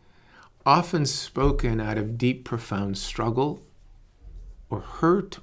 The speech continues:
or loss, or grief.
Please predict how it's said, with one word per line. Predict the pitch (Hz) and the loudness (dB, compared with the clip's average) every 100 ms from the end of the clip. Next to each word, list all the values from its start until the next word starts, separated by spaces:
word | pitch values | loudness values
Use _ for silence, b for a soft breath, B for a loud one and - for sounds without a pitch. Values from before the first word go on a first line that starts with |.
| - | -12
or | 110 90 | -8 -8
loss, | 87 101 131 151 139 - - - - | -6 -4 -4 -4 -6 -6 -6 -6 -6
or | 120 101 | -2 -2
grief. | 98 113 110 135 - - - - | 0 2 2 2 -2 -8 -12 -12